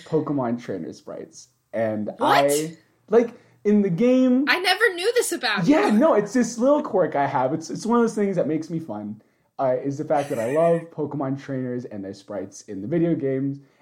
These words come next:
Speaker 1: and how they're realized in the anime. I think that sometimes it's really funny how they try to do it in the anime. But the Pokémaniac is this trainer who cosplays Pokemon. And so I would, but see, the funny thing about the Pokémaniac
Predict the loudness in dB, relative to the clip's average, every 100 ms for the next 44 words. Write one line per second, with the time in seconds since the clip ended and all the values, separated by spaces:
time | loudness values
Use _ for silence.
0 | -10 -6 -4 -2 0 0 0 0 0 -2
1 | -4 -6 -6 -8 -10 -8 -6 -4 -4 -4
2 | -4 -4 -4 -8 -8 -8 -6 -6 -8 -10
3 | -12 -14 -14 -16 -18 -18 -18 -18 -18 -20
4 | 0 0 0 -8 _ _ _ _ _ -8
5 | -8 0 2 2 0 0 2 2 0 -6
6 | -8 -8 -8 -10 -12 -8 -4 -4 -6 -10
7 | -6 -4 -4 -6 -2 -2 -2 -6 -4 -4
8 | -6 -8 -8 -6 -6 -8 -12 -14 -4 -4
9 | -2 2 4 4 2 0 -4 _ _ _
10 | 0 2 2 2 0 -4 -8 _ 0 0
11 | 0 _ _ -2 -2 -2 0 0 2 4
12 | 4 2 4 2 2 0 0 2 2 2
13 | 0 -4